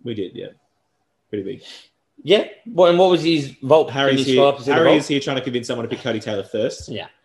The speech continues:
Speaker 1: He's trying to get in your
Speaker 3: I
Speaker 1: heads.
Speaker 3: am. I am.
Speaker 1: The mind
Speaker 2: Do you
Speaker 1: games
Speaker 2: wanna,
Speaker 1: begin.
Speaker 2: do you wanna go check out his vault and we can come
Speaker 3: No,
Speaker 2: back
Speaker 3: I,
Speaker 2: to
Speaker 3: I,
Speaker 2: that?
Speaker 3: look, the difference I think for Cody Taylor was eleven points. Richie Mo'unga is a sixteen point difference
Speaker 2: Sixteen
Speaker 3: between
Speaker 2: point,
Speaker 3: first and second. So,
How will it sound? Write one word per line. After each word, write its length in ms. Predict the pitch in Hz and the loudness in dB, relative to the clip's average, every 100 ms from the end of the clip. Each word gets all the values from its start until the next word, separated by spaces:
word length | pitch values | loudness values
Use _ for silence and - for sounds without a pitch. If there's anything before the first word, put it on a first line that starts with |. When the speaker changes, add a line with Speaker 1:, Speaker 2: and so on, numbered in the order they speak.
| _ _ | _ _
Speaker 1:
He's 120 | 117 | -10
trying 120 | 135 127 | -4 -2
to 60 | |
get 80 | 113 | -4
in 60 | 104 | -4
your 160 | 95 | -4
Speaker 3:
I 80 | 127 | -2
Speaker 1:
heads. 40 | |
Speaker 3:
am. 200 | 110 107 - _ | -4 -6 -14 _
I 60 | 123 117 | -16 -10
am. 40 | |
Speaker 1:
The 60 | 131 | -2
mind 220 | 131 131 | 0 2
Speaker 2:
Do 60 | 123 | 2
you 60 | |
Speaker 1:
games 80 | 170 | 2
Speaker 2:
wanna, 100 | 180 107 | 2 2
Speaker 1:
begin. 160 | 104 | 0
Speaker 2:
do 60 | 175 | 2
you 60 | |
wanna 160 | 175 170 | 2 2
go 140 | 160 | 2
check 200 | 147 175 147 | 2 0 2
out 100 | 139 | 2
his 120 | 123 | 0
vault 220 | 131 175 | 0 -2
and 80 | 131 | -4
we 100 | 120 | -8
can 120 | 117 131 | -8 0
come 60 | 156 | 4
Speaker 3:
No, 100 | 156 | 6
Speaker 2:
back 20 | 160 | 6
Speaker 3:
I, 100 | 165 | 6
Speaker 2:
to 80 | |
Speaker 3:
I, 60 | 175 | 6
Speaker 2:
that? 60 | 170 | 6
Speaker 3:
look, 140 | 147 | 4
the 100 | 165 | 4
difference 360 | 175 180 185 160 | 2 2 4 4
I 100 | 135 | 4
think 200 | 143 127 | 2 -2
for 100 | 135 | 2
Cody 240 | 120 113 | 4 4
Taylor 240 | 113 110 | 2 2
was 120 | 107 104 | 2 0
eleven 420 | 104 107 104 104 | 2 2 2 -2
points. 360 | 101 98 101 131 | -4 -6 -6 -8
Richie 200 | 127 139 | -4 -2
Mo'unga 340 | 113 113 113 | 0 -2 -2
is 120 | 110 | -6
a 60 | 104 | -8
sixteen 720 | - 135 131 - 151 156 151 | -10 -10 -10 -8 -6 -6 -8
point 340 | 151 151 151 | -6 -6 -6
difference 320 | 151 147 160 156 | -6 -2 -2 0
Speaker 2:
Sixteen 140 | 143 135 | -2 0
Speaker 3:
between 200 | 139 139 | -2 -2
Speaker 2:
point, 100 | 131 | -2
Speaker 3:
first 280 | 139 135 135 | 0 0 0
and 100 | 131 | -6
second. 380 | 143 131 143 131 | -4 -4 -8 -2
So, 300 | 117 113 | 0 0